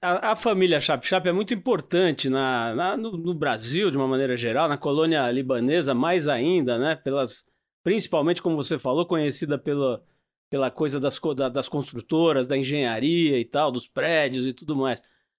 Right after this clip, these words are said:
É, você era rico quando era jovenzinho? Você era um, um garoto já com, com uma, com uma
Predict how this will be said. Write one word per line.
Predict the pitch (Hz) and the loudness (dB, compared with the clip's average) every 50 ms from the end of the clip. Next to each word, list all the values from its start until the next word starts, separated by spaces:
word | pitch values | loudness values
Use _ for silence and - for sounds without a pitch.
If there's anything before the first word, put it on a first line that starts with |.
| _ _ | _ _
É, | - 156 160 175 175 | -2 -2 -2 0 0
você | 151 202 208 202 - 277 | 0 0 0 2 2 2
era | 285 269 240 | 4 4 4
rico | 175 151 160 214 233 208 - 160 | 2 2 2 2 0 0 -2 -2
quando | 131 165 160 147 151 | -2 0 0 2 2
era | 147 143 135 127 | 2 2 2 0
jovenzinho? | 117 117 147 175 185 175 151 139 139 123 113 123 143 180 202 208 190 175 139 - - _ _ _ _ _ | 0 0 2 2 2 2 2 2 0 -2 -2 -2 0 0 2 4 4 2 2 -2 -8 _ _ _ _ _
Você | - 156 147 - 208 | -6 -4 -2 2 2
era | 202 202 | 2 4
um, | 202 185 170 175 180 165 165 | 4 4 2 2 2 2 2
um | 160 | 4
garoto | 156 170 156 156 165 165 160 - 139 | 4 4 4 4 4 2 0 0 -2
já | 127 139 156 156 | 0 0 0 0
com, | 156 - 165 151 143 135 127 123 127 113 - | 0 -2 -2 -2 0 0 -2 -2 -4 -6 -6
com | - 143 | -4 -4
uma, | 135 135 135 117 117 | -2 0 -2 -2 -4
com | 117 - 147 | -4 -4 -4
uma | 135 131 127 120 117 107 - - - - - | -2 -2 -2 -2 -4 -4 -6 -8 -12 -14 -16